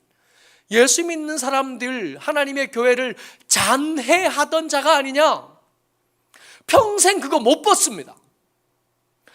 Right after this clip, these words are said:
그거 감당하면서 살아간 삶이었던.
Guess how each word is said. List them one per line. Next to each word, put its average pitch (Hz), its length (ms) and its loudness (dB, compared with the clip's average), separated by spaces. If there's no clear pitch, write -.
그거 277 260 0
감당하면서 320 1000 2
살아간 302 480 2
삶이었던. 233 800 -6